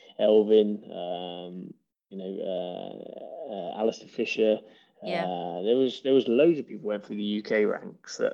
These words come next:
Speaker 1: have gone on to do very, very well. Um, and I think that's really kind of, I enjoyed that because of going to Ireland, going to U K on my own with a,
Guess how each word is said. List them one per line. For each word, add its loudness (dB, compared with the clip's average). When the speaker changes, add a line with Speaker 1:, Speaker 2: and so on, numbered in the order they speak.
Speaker 1:
have -4
gone 4
on 2
to -6
do -4
very, 4
very 2
well. 2
Um, -2
and -4
I -4
think -2
that's -10
really -2
kind 0
of, 2
I 8
enjoyed 8
that -2
because -10
of -6
going 4
to 0
Ireland, 4
going 0
to -8
U -4
K 0
on 4
my 2
own 4
with -2
a, -6